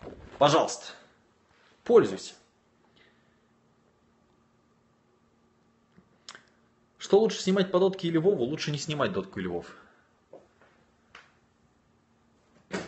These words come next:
Как дальше работать после спада Ютуба? Да мне кажется, предпринимательское мышление не даст пропасть. Я бы нашёл.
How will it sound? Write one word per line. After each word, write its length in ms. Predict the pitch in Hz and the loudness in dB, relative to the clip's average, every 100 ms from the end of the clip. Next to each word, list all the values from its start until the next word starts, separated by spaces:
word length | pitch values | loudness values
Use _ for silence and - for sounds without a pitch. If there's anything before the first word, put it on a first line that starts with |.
| - _ _ _ _ _ - | -14 _ _ _ _ _ -6
Как 180 | 139 127 | -2 4
дальше 280 | 156 147 135 | 2 2 2
работать 380 | 147 165 151 | 2 2 0
после 220 | - 131 123 | -4 -6 -4
спада 320 | - 139 127 | 2 2 2
Ютуба? 360 | 120 156 135 | -2 -2 0
Да 80 | 113 | 2
мне 120 | 160 | 0
кажется, 360 | 202 247 240 - | 0 -2 -2 -10
предпринимательское 640 | - - 233 254 240 - 220 | -14 -12 -6 -4 -4 -6 -6
мышление 320 | - 226 202 | -6 -6 -4
не 100 | 202 | 4
даст 220 | 226 220 | 2 4
пропасть. 400 | 170 160 104 - | 0 0 -2 2
Я 100 | 196 | 0
бы 100 | 233 | 2
нашёл. 440 | 247 - 233 - | 0 0 0 -2